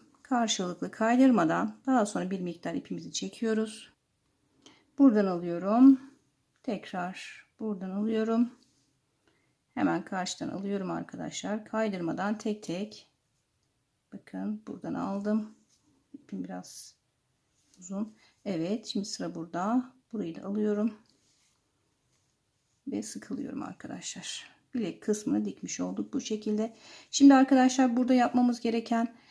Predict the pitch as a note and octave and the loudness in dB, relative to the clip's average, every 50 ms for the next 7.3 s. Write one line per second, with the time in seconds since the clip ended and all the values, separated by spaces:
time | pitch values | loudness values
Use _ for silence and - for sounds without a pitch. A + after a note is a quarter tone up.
0 | - - - _ _ _ - F#3+ F#3 F#3 F#3 F3+ F#3 F3+ F#3 G3 G3+ G#3 G#3 - | -20 -20 -20 _ _ _ -8 -6 -6 -4 -6 -6 -6 -6 -8 -4 -4 -4 -4 -2
1 | G3 F3+ F#3 - _ _ _ _ _ _ _ G3+ G3+ G3 F#3+ G#3 A3+ A#3+ A#3 A3 | -4 -6 -6 -8 _ _ _ _ _ _ _ -4 -2 0 2 4 4 4 4 4
2 | A#3 A#3 G#3 F#3 G3+ G#3 G3+ G#3 G3+ G3+ G3+ G#3 G#3 - - G3 F#3 F#3 G3 G3+ | 2 2 4 4 2 2 2 2 2 4 4 2 2 0 -2 -2 -2 0 -2 -2
3 | G3+ - F3+ E3+ F3 F3 - - - F3 F3 G3 G#3 A3+ A#3 - G#3+ - - G#3+ | -4 -4 -8 -8 -8 -8 -10 -10 -10 -8 -4 0 0 0 0 0 0 0 0 0
4 | A3 A3 G#3 F#3+ F3 F3 F3 - - G3 F3+ F3+ E3+ F3+ F#3+ - G#3+ - - - | 0 0 0 -2 -2 -4 -6 -6 -4 -4 -4 -4 -4 -6 -6 -8 -10 -10 -14 -20
5 | _ _ _ _ _ _ - A3 G#3+ G#3+ B3 B3+ - - _ _ _ _ - - | _ _ _ _ _ _ 0 2 2 2 2 0 -4 -12 _ _ _ _ -4 -2
6 | - A3 G#3 - - - A3 G#3+ G3+ F3 E3 E3+ G3 - - A3 - - G3+ F3 | 0 0 -2 -4 -4 -2 0 0 0 0 -2 -4 -6 -6 -6 -4 -4 -4 -4 -6
7 | F3+ - F#3 F3+ F#3+ | -6 -8 -10 -10 -12